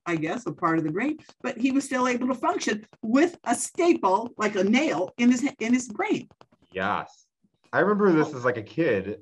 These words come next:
Speaker 2: like, in elementary school, talking about this.
Speaker 1: Yeah. You
Speaker 2: I have
Speaker 1: know,
Speaker 2: a really
Speaker 1: just
Speaker 2: cool thing. Uh,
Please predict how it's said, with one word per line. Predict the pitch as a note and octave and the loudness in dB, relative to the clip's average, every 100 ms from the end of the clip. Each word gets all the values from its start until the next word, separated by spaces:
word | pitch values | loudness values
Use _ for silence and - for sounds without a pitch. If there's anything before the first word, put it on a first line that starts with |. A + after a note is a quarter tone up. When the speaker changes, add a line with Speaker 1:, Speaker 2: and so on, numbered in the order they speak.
| - | -8
Speaker 2:
like, | A2 G#2+ | -6 -2
in | |
elementary | A2 A2+ B2+ A#2 | -2 -2 -2 -6
school, | G#2 - E2 D#2 | -10 -10 -12 -8
talking | E2 D#2 D#2+ | -8 -8 -10
about | D2+ C#2+ | -12 -12
this. | C2+ - _ _ _ _ - - | -14 -16 _ _ _ _ -20 -18
Speaker 1:
Yeah. | C#4+ C3 _ _ _ B3 | -16 -16 _ _ _ 0
You | D#4 | 2
Speaker 2:
I | |
have | - | 4
Speaker 1:
know, | G#2+ | 2
Speaker 2:
a | |
really | G2 G#2 F#2+ | 0 -2 -2
Speaker 1:
just | G2 | -4
Speaker 2:
cool | F#2 | -2
thing. | F#2 E2 | -4 -4
Uh, | E2 D2+ D2 D2+ | -6 -6 -6 -8